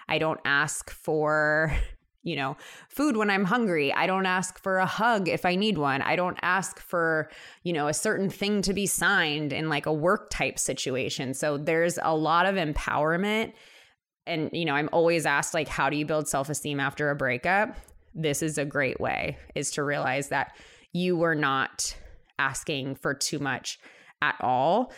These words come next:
Um, it's just more of a thing of getting comfortable with what those needs are. The last thing that I will say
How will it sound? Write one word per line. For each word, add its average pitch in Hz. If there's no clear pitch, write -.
Um, 131
it's 170
just 170
more 143
of 147
a 143
thing 143
of 139
getting 151
comfortable 139
with 165
what 151
those 139
needs 139
are. 107
The 220
last 214
thing 254
that 196
I 180
will 180
say 160